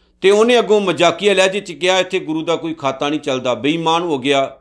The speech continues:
ਤੇ ਸਭ ਉੱਜੜ ਪੁੱਜੜ ਗਿਆ। ਫਿਰ ਗੁਰੂ ਦੇ ਕੋਲ ਆ ਗਿਆ।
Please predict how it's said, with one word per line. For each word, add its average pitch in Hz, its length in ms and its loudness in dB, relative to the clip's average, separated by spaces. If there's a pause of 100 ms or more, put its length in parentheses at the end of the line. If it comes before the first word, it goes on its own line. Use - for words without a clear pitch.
(120)
ਤੇ 147 100 -2
ਸਭ 175 460 -2
ਉੱਜੜ 151 260 -2
ਪੁੱਜੜ 135 280 -6
ਗਿਆ। 143 220 0
ਫਿਰ 165 220 -6
ਗੁਰੂ 135 220 -4
ਦੇ 131 100 -2
ਕੋਲ 127 240 -6
ਆ 113 100 -2
ਗਿਆ। 101 160 -12